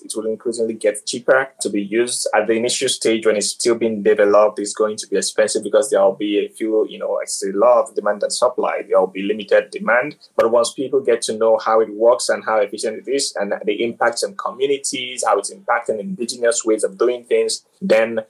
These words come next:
if everything is okay, then it will, it will be scaled. It will get increasingly cheaper. But at the meantime, it's important that technology are designed to be affordable and cheaper because there's no point producing something that will be incredibly costly for many countries that only a few countries can afford.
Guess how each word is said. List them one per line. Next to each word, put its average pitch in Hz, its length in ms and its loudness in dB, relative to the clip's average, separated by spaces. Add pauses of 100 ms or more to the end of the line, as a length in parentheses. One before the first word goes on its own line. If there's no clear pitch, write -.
(200)
if 135 140 2
everything 147 400 2
is - 400 -2
okay, 123 340 0
then 104 280 -2
it 101 240 -8
will, 123 180 0
it 101 300 -10
will 135 180 -2
be 104 80 -10
scaled. 107 460 -2
It 95 40 -6
will 104 120 -4
get 107 200 -2
increasingly 104 520 -6
cheaper. - 420 -6
But 113 140 2
at 120 140 4
the 120 60 0
meantime, 117 600 -6 (340)
it's - 160 -8
important 135 380 2
that 110 220 2 (280)
technology 120 600 -2
are 107 100 4
designed 110 520 -2
to 104 120 -8
be 107 120 -4
affordable 139 580 2
and 98 100 -8
cheaper 107 220 -2
because - 240 -6 (180)
there's 117 240 -2
no 139 120 2
point 131 360 0
producing 117 500 -6 (120)
something 120 540 -2
that 107 120 4
will 107 140 2
be 104 140 -8
incredibly 117 420 -4
costly - 380 -4
for 113 120 -2
many 113 220 -2
countries 120 520 -4
that 107 120 2
only 117 240 4
a 104 60 0
few 117 120 -16
countries - 300 -4
can - 160 -8
afford. - 400 -2